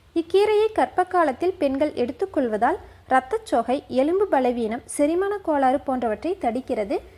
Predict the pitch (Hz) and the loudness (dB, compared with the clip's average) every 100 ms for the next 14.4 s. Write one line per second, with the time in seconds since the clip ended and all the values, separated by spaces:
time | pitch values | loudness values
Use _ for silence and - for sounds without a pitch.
0 | - - 302 339 427 453 359 330 339 392 | -20 -4 0 2 2 2 2 2 0 -4
1 | 320 302 277 277 349 381 269 294 294 339 | -4 -4 -2 -2 -4 -4 -6 -2 -2 -2
2 | 427 - 247 269 285 381 415 254 277 269 | -2 -2 -2 -2 -2 -2 -2 -2 -2 -2
3 | 381 254 254 320 392 381 339 370 - 262 | -4 -4 -2 0 0 2 2 0 -2 -4
4 | 285 294 262 233 226 381 - 254 233 381 | -2 -2 -6 -10 -8 -6 -2 -2 -2 -2
5 | 392 254 240 262 226 220 220 - - _ | -2 0 0 0 0 0 -4 -8 -20 _
6 | _ _ _ _ _ _ _ _ 277 269 | _ _ _ _ _ _ _ _ 2 2
7 | - 403 - - _ 277 269 262 247 - | 0 -4 -6 -16 _ -4 0 -2 -4 -10
8 | _ _ _ _ 339 392 403 508 - 254 | _ _ _ _ -2 2 2 2 2 0
9 | - 370 381 370 359 370 311 240 277 240 | 2 0 2 2 2 0 0 -2 -4 -2
10 | 269 - 254 233 233 427 440 311 277 285 | -2 -4 -4 -8 -6 -8 0 2 2 2
11 | 254 220 233 381 - 254 320 403 415 320 | 0 0 -2 -4 -4 -2 0 0 -2 0
12 | 302 294 - 240 254 349 - 254 220 302 | 0 0 0 -4 -2 -4 -2 -2 -2 -2
13 | - 247 294 269 254 247 214 208 208 339 | -2 -2 -2 0 0 -2 -2 -4 -4 -2
14 | 311 208 208 214 | 0 0 0 -4